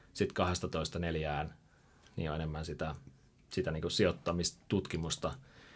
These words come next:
Et mietitään niitä pitkiä keissejä. Mut se treidaus on kyllä hyvä silleen, et, et näkee aika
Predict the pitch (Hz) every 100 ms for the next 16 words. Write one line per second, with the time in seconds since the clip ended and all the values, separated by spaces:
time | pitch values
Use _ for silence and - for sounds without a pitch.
0 | - 90 90 90 90 87 87 85 92 -
1 | 76 82 - - - - - 80 78 90
2 | 85 101 - 131 147 120 113 107 110 117
3 | 101 - - - - - - 101 92 87
4 | 82 - - - - - - - - -
5 | 101 - 107 104 101 98 95